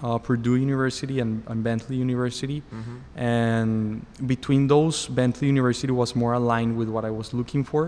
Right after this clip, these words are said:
Speaker 2: Got you.
Speaker 1: which was an opportunity for working afterwards
Speaker 2: Mm-hmm.
Speaker 1: here in the U S for
Speaker 2: Right.
Speaker 1: some time, like, experimenting work here.
Speaker 2: Mm-hmm.
Speaker 1: And their career services were very solid, and that's why I chose Bentley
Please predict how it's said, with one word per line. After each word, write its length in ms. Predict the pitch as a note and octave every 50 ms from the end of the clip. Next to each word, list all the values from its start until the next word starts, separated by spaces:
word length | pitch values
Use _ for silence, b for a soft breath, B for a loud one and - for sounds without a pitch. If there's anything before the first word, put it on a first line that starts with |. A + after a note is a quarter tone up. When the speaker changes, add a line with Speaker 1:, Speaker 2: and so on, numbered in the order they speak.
| D#3+ -
Speaker 2:
Got 300 | - A2 G2+ F#2+ - -
you. 60 | G2
Speaker 1:
which 200 | F#2+ B2+ A#2 -
was 320 | - A#2+ A#2+ A#2 A#2 - -
an 80 | C3
opportunity 600 | C3 B2 - B2+ A2+ - - B2+ A#2+ A#2+ A#2+ B2+
for 400 | A#2+ - - B2+ A#2+ A#2 A2+ A2
working 520 | G#2+ A2 A#2 A#2 A2+ A2+ - C3+ C3 C3 C3
afterwards 720 | - C3 B2+ - - - C#3 C3 C#3 C#3 C#3 C3+ - - -
Speaker 2:
Mm-hmm. 100 | - -
Speaker 1:
here 120 | C3 B2+ C3
in 100 | C3 B2+
the 80 | B2+ B2 A#2+ A#2+
U 80 | B2
S 260 | C3 C#3+ C#3 - - -
for 80 | A#2+ A#2+ A#2
Speaker 2:
Right. 100 | B2 A2
Speaker 1:
some 220 | - - A#2+ A#2+
time, 320 | - - A#2+ B2 C3 C#3 C3
like, 180 | A#2+ A2 -
experimenting 640 | A2+ G#2+ - - A#2 A2+ A2+ A#2 A2 A2 - A#2+ A2+
work 260 | A2 A2 A#2 B2 -
here. 260 | - - - C#3+ D3+
Speaker 2:
Mm-hmm. 680 | D#3+ - - - A2+ G2+ A2+ A2+ A#2 - - - - -
Speaker 1:
And 720 | A#2 A2+ A2+ A2+ A2+ A2 A2 G#2+ G#2+ G#2+ G#2 G#2 G#2 G#2 - - - - -
their 200 | C3+ A#2+ B2 A#2
career 340 | - - A#2+ A#2 A#2+ A#2+ A2+
services 460 | - - B2 A#2 A2+ A2 - A#2 A2
were 260 | A2 A2+ A2+ A2 G#2+
very 260 | G#2+ A2+ A2 A2 A2
solid, 500 | - - - A2+ A2+ A#2 C3 C#3 C#3+ C#3+ C#3 - B B B B B B B -
and 260 | - A2+ A2 G#2+ G#2+ G#2
that's 180 | G#2+ - -
why 140 | - A2+ A2
I 60 | A2
chose 500 | A2 - - A2+ A2 A#2 A2+ - - - - - B2+ A#2
Bentley 340 | - - A#1+ - - -